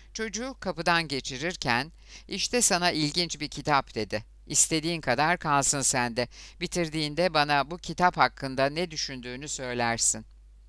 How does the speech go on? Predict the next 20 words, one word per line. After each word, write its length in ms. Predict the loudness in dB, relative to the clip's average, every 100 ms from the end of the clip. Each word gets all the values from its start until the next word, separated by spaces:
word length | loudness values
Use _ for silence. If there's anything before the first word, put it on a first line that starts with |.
| -20 -20 -20 -20 -16 0
Manfred 540 | 2 2 2 0 0 -2
bir 160 | -2
sonraki 560 | -2 -4 -6 -6 -4 2
dersine 460 | 4 6 4 2 0
yetişme 600 | 0 -2 -4 -6 -4 -6
telaşındaydı. 1000 | -2 2 2 2 -2 -2 0 0 -2 -8 -12 -20 -10
Kitabın 520 | -4 0 0 -2 -2
adına 420 | -2 0 0 -2 0
bile 260 | 2 4
bakmadı. 520 | 4 2 -2 -6 -6 -10 -16 -20 -20 -8
Odasına 540 | -4 0 2 2 0
döndüğünde 580 | -2 -4 -6 -8 -2 -2
onu 360 | -2 -6 -8 -4
masanın 480 | -2 0 0 -2 -8
üzerine 420 | -4 0 0 0
fırlattı. 760 | -4 -2 2 2 2 0 0 0 -8 -10
Onu 320 | -6 -4 -4 -6
odada 600 | -4 -2 4 6 4 2
Roelf 480 | 0 2 2 0
bekliyordu. 720 | -2 -2 -4 -6 -6 -6 -10